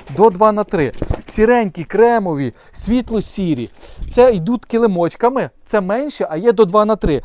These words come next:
І також є ще шкурками, вирізаними ніби такими кроликами, да, їх називають. Чи хто це такий? Чи це барашка? А ну скажіть, будь ласочка. І ось такого плану оці ще килимочки,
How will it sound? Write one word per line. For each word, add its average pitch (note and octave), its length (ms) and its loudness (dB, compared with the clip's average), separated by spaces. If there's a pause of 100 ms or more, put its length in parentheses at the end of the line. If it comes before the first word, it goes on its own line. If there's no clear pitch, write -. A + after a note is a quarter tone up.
(180)
І D3 80 -6
також B3 400 2
є G#3+ 160 0
ще - 180 -4
шкурками, F#3 720 -2 (300)
вирізаними G3 680 0
ніби G3 260 -2
такими G3 380 -4
кроликами, G3 560 -2
да, F3 120 2
їх - 160 -6
називають. C#3+ 480 -2 (1040)
Чи A3+ 120 2
хто C#4 180 0
це - 140 -8
такий? E3+ 240 -2
Чи - 100 -16
це A#3 140 2
барашка? A3 500 0
А G3 60 -6
ну B3 100 0
скажіть, A#3+ 300 -4
будь F#3 140 -4
ласочка. D#3 460 0
І A#3 120 0
ось A#3 160 6
такого A3+ 380 4
плану A3 360 6
оці G#3+ 280 -2
ще C4+ 160 -4
килимочки, G#3+ 640 0